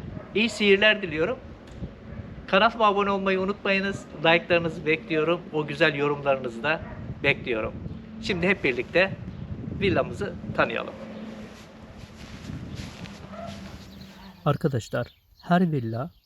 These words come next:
bağımsız üç yüz kırk iki metre kare arsa alanına sahiptir. Şimdi çevresini tanıyalım. Gayrimenkulümüz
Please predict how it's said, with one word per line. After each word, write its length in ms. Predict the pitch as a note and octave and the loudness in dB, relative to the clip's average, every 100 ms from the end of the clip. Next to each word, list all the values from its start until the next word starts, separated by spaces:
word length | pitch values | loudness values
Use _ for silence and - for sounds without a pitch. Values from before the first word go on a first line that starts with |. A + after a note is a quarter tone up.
| C#3 | 0
bağımsız 640 | C3 A#2+ - - C#3+ - | 2 2 -4 -8 -10 -8
üç 200 | D3+ - | -14 -12
yüz 120 | - - | -14 -10
kırk 240 | C#3 - | -12 -12
iki 160 | - D3+ | -8 -6
metre 360 | A#2+ - B2 | -6 -8 -10
kare 320 | A2 A#2 B2+ D#3+ _ _ _ | -8 -6 -6 -8 _ _ _
arsa 320 | D3 C3+ - C#3 | 0 0 0 -4
alanına 500 | C3 B2 A#2+ B2+ B2+ | -2 -2 -4 -6 -8
sahiptir. 800 | - C#3 A#2 A2+ - - - _ _ _ _ - | -2 2 2 0 -4 -12 -12 _ _ _ _ -18
Şimdi 540 | - - D3 A2+ C3 - | -10 -2 -2 0 -2 -4
çevresini 520 | - C3 A#2 - C#3+ | 0 2 2 -4 -6
tanıyalım. 480 | - C3+ A#2+ F2+ E2+ _ _ _ _ _ _ _ _ _ - _ _ _ - - - - - - - - - - - - - - - - - - - - | 0 0 0 -4 -8 _ _ _ _ _ _ _ _ _ -20 _ _ _ -18 -16 -14 -14 -14 -16 -16 -16 -18 -18 -20 -20 -18 -18 -18 -16 -18 -16 -16 -2
Gayrimenkulümüz 920 | - D3 E3 F3 F3+ F3 D#3+ F3+ - | 4 6 6 4 2 0 -2 -6 -10